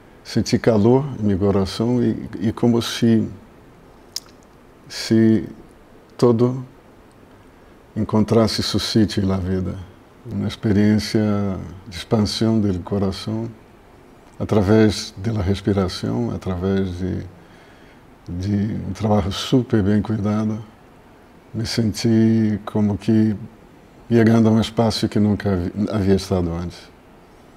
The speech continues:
E isso vai quedar para sempre em mi-, minha memória. E quero mais. <laughs>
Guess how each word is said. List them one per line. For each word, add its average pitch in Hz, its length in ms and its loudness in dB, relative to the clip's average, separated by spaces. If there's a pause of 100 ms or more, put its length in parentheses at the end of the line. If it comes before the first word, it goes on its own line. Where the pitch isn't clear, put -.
(680)
E 104 280 -2
isso 101 840 0 (220)
vai 110 120 -2
quedar 104 500 0 (960)
para 95 200 -2
sempre 98 400 -4
em 98 80 -2
mi-, 92 420 -4
minha 92 140 -6
memória. 92 480 -6 (800)
E 107 80 -2
quero 110 260 4
mais. 107 380 0 (260)
<laughs> - 920 -10